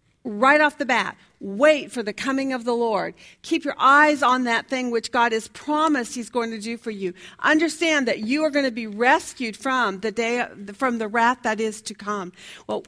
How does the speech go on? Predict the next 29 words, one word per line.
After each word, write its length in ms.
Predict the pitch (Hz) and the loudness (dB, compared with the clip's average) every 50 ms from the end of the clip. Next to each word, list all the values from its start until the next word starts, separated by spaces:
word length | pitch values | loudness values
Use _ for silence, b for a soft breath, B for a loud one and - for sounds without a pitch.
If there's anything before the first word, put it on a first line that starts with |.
| - 175 | -6 -4
have 240 | 226 247 269 233 | -4 -2 -2 -2
we 160 | 226 302 381 403 | 0 2 2 4
not 220 | 381 269 - - | 4 2 0 0
looked 220 | 233 254 254 254 | -2 -4 -4 -4
at 100 | 247 214 | -6 -6
a 60 | 202 185 | -4 -2
bunch 260 | 208 220 233 240 240 | -2 -2 -2 -4 -6
of 160 | 214 175 180 | -10 -10 -8
wrath 240 | 196 202 202 208 202 - | -6 -6 -6 -8 -10 -10
this 260 | 196 196 196 - - | -10 -10 -10 -10 -12
week? 400 | 196 185 151 - - _ - _ _ B B B B B B B B B B | -12 -10 -10 -12 -14 _ -20 _ _ B B B B B B B B B B
Right? 320 | - 208 202 214 233 277 - - | -2 0 2 2 2 0 -2 -4
A 80 | - 208 | -6 -4
lot 340 | 208 226 226 247 262 269 | 0 2 2 4 2 2
of, 200 | 247 226 202 202 - - - | 0 -2 -6 -8 -12 -12 -6
a 120 | - 220 | -4 -4
lot 360 | 220 226 233 240 254 262 285 | -2 0 2 2 4 4 4
of 140 | 294 277 254 | 2 0 -4
scary 500 | - - - - 285 285 269 269 269 262 | -6 -10 -10 -6 -4 -4 -2 -2 -4 -4
things 360 | 240 - 262 254 247 226 208 | -6 -4 -2 -2 -2 -2 -4
that 120 | 202 214 196 | -6 -8 -8
we 160 | 190 220 233 | -6 -6 -4
looked 280 | 220 220 214 214 - 226 | -4 -4 -4 -4 -4 -6
at 160 | 202 190 185 | -4 -4 -2
in 180 | 190 190 190 | -4 -4 -4
this 220 | 180 196 226 220 - | -4 -6 -6 -6 -8
particular 440 | - 233 - 233 220 - 214 208 208 | -12 -12 -10 -10 -10 -10 -8 -8 -6
week's 240 | 196 196 190 - | -8 -8 -8 -8
homework. 320 | - 220 208 190 170 165 | -8 -8 -8 -8 -8 -12